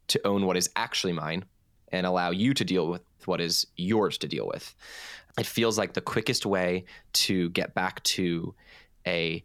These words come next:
happy, connected, loving relationship is for this conflict to be over and done with as quick as possible. And as a kid, you know, I learned that the, the easiest way for me to do that is to just apologize or to own up what,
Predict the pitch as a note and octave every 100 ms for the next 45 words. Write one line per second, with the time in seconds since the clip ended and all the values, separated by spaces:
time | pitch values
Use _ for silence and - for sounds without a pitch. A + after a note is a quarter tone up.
0 | _ - - G2+ - A2 G#2 G#2 G2+ G2
1 | F#2+ - - _ - F2 F2 - - F2+
2 | F2 E2+ E2+ A2+ - _ F#2 F#2 G2+ G#2+
3 | G2+ F#2+ F2 - D#2 - D2+ - - F2+
4 | - F#2 E2+ - F#2 F2+ - F#2 - E2+
5 | E2+ D#2+ - E2+ F2+ D2+ E2 D#2 - -
6 | C2+ D#2 - - - - C2 - - -
7 | - F#2 F2 B1+ - - - - F#2+ F#2
8 | - C3 G#2 F#2 F#2+ F#2+ F#2 F#2 F2+ F#2
9 | F#2+ E2+ F2+ - E2 D#2+ - F2 F2 D#2+
10 | - A2 C#3 D#3 - G2 - F2 F2 E2
11 | E2 D#2 D2+ - D2+ E2+ D#2+ - C#2 -
12 | D2+ D#2 D2 C#2 C#2+ - E2 - - F2
13 | E2 D#2 - D#2 -